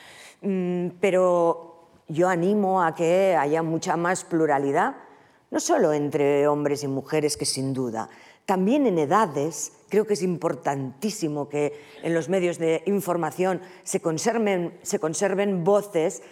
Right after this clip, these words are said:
de opinadoras y articulistas hombres también de, mm, mayor edad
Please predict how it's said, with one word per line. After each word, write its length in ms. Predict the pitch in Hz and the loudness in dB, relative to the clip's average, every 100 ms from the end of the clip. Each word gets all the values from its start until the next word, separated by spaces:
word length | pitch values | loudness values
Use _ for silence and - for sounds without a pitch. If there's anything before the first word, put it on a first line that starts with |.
| - | -14
de 340 | 165 208 208 208 | 2 4 4 2
opinadoras 1300 | 196 - 202 180 160 175 240 175 135 - - - - - - _ - | -2 0 0 2 2 2 2 2 -2 -4 -6 -6 -12 -20 -20 _ -2
y 320 | 214 226 - - - 135 120 | 2 2 0 -8 -14 -8 -4
articulistas 680 | 160 - 147 151 175 160 151 | -2 -2 -2 0 0 -2 0
hombres 320 | 180 175 170 | 0 -2 -2
también 540 | 160 165 180 180 240 - - _ | -2 0 0 0 -4 -6 -20 _
de, 840 | 165 175 208 220 - - - - - | -2 2 4 2 -2 -16 -20 -20 -6
mm, 60 | 202 | -2
mayor 580 | 180 170 156 131 151 196 | 0 0 -2 -2 0 0
edad 320 | 175 202 | 0 -2